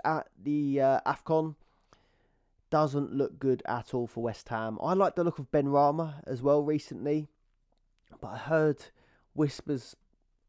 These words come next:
online that he might even be looking for a move away. Um, they might put, put a stop to that with these injuries, but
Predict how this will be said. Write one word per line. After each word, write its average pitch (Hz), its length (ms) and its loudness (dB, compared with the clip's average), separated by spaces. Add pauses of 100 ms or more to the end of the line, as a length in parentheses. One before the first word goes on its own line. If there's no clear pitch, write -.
(400)
online 139 440 0
that 131 160 -4
he 139 240 -4
might 131 300 -4
even 131 180 -6
be 135 100 -2
looking 131 260 -6
for 131 120 -6
a 127 40 -4
move 123 220 -2
away. 120 420 2 (100)
Um, 113 200 -6
they 117 80 -2
might 123 200 -2
put, - 200 -4 (360)
put 127 100 -4
a 113 60 -10
stop - 260 -6
to 117 80 -12
that 110 200 -4
with 113 160 -10
these 113 200 -2
injuries, 117 440 -2
but - 280 -2